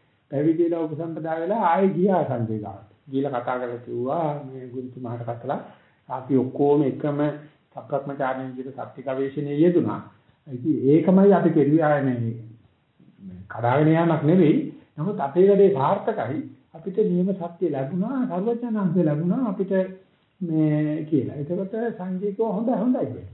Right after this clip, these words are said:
ඊට පස්සේ කිව්වා මේ ඒ ධර්මයේ මොනවා එකක්ද? ඒක බොහොම ගැඹුරු ප්‍රඥාන්ට ගැලපෙන සාමාන්‍ය කෙනෙකුට අල්ලගන්න බැරි එකක් කියලා.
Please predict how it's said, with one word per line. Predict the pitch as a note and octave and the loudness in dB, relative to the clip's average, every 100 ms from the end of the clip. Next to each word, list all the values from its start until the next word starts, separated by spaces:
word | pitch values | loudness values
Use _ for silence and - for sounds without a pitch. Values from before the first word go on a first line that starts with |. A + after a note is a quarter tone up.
| - _ _ _ | -20 _ _ _
ඊට | D3+ D3+ | -6 -2
පස්සේ | E3+ E3+ D#3+ | -4 -4 -2
කිව්වා | D#3 D#3+ G3+ A3+ | 2 2 2 2
මේ | G#3 F3+ E3+ D#3+ D3+ D3+ D3+ - _ _ _ _ _ _ _ _ _ _ _ | 2 2 2 2 2 0 -6 -12 _ _ _ _ _ _ _ _ _ _ _
ඒ | D#3+ D#3 | 0 0
ධර්මයේ | C#3 B2 D#3 F#3+ G#3+ | 2 0 2 4 6
මොනවා | F#3 F#3+ G#3 | 6 6 4
එකක්ද? | D#3+ B2+ C#3+ | 0 -4 -4
ඒක | F3 | -4
බොහොම | F3 E3+ D#3+ | -4 -4 -4
ගැඹුරු | D3 D3+ F3+ | -4 -4 -8
ප්‍රඥාන්ට | G3 D#3+ D#3 - E3 D#3+ | -4 -2 -4 -8 -12 -10
ගැලපෙන | D3 C#3 D3 F3 A#3+ F4+ - _ _ - | -4 -4 -2 0 0 -2 -14 _ _ -10
සාමාන්‍ය | B2+ D#3 F#3+ G#3+ A3+ | -2 0 2 2 2
කෙනෙකුට | A3+ A3+ A#3+ G#3+ | 2 0 2 4
අල්ලගන්න | G3+ A3 A3 | 4 4 2
බැරි | G3 F3+ C3+ | 4 6 4
එකක් | A#2 - | 0 -6
කියලා. | - - | -14 -16